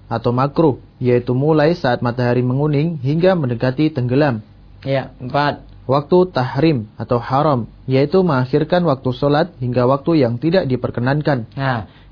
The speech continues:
Speaker 2: tadi waktu utama sampai dua kali panjang benda ya. Terus waktu jawas bila karoha, boleh dan tidak makruh, yaitu mulai ketika panjang bayangan telah dua kali panjang benda hingga matahari menguning.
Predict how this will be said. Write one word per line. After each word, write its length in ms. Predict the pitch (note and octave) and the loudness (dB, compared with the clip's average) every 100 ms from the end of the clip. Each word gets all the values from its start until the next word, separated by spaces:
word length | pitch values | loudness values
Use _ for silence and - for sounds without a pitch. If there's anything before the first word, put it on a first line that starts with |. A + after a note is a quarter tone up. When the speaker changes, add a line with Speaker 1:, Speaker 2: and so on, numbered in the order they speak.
| - | -2
Speaker 2:
tadi 200 | C#3+ F#3 | 2 4
waktu 320 | F#3 F#3 F3 | 2 2 0
utama 240 | E3+ G3 | 0 0
sampai 320 | G#3+ F3 F3+ | 0 -2 0
dua 160 | E3 D#3 | 2 2
kali 240 | D#3 F3 | 2 0
panjang 480 | F3 D3 C3 C#3 C3+ | 0 0 0 -2 -2
benda 280 | C3 C3+ D3+ | -2 2 2
ya. 200 | A#2+ A#2+ | 2 -2
Terus 240 | - D3 - | -6 -6 -2
waktu 400 | D#3 D3 E3 C#3+ | 0 0 -2 -2
jawas 480 | B2+ D3 D#3 G3+ D3 | 0 2 2 0 -2
bila 240 | D3 C#3+ | -2 -2
karoha, 680 | C#3+ C#3 C3 A#2 D#3+ G3+ - - - - - - - - | 0 0 0 -2 0 0 -2 -12 -20 -20 -20 -20 -20 -10
boleh 400 | D#3 D#3+ G#3 D4 | -2 4 6 4
dan 240 | C4 G3 G3 | 4 2 2
tidak 240 | F3+ F3+ | 0 2
makruh, 320 | D3+ C#3+ A#3 | 0 0 0
yaitu 480 | G#3+ D#3 D3+ D#3 C#4 | 2 4 2 2 0
mulai 480 | C#4 A3 F#3+ A#3 C#4 | 0 0 2 2 2
ketika 480 | A#3 A3+ F#3+ A3+ A3+ | 0 -2 0 0 2
panjang 400 | F#3+ D#3+ A3 F3 | 0 2 2 2
bayangan 400 | C#3+ C#3 G#3 G#3+ | 2 2 0 0
telah 160 | G#3 | 0
dua 240 | F#3 D3+ C#3+ | 0 0 2
kali 160 | F#3 | 0
panjang 320 | F#3 C#3 B2+ A#2+ | 2 0 -2 -2
benda 240 | B2 A#2 | -4 -4
hingga 320 | B2+ D#3+ G3+ | -2 0 0
matahari 480 | A#3 D#3 D#3 F3 F#3 | 2 0 0 2 2
menguning. 400 | D3 C3 B2 G2+ | 0 -4 -6 -10